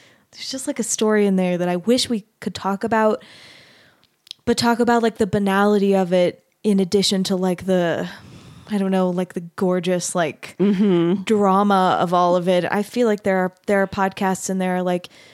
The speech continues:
Speaker 1: platforms and avenues where people are talking about the creation.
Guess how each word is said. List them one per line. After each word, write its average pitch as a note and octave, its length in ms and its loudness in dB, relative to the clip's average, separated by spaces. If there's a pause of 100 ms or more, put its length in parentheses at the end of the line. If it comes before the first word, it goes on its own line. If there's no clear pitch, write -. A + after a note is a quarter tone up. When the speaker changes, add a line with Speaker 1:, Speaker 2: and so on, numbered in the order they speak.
(120)
Speaker 1:
platforms F#3+ 560 0
and F3+ 80 -2
avenues F3 480 -2
where F3+ 100 -4
people F3+ 220 -6
are F3+ 60 -2
talking F3+ 340 -6
about E3+ 300 -4
the F3+ 80 -4
creation. F3 920 -2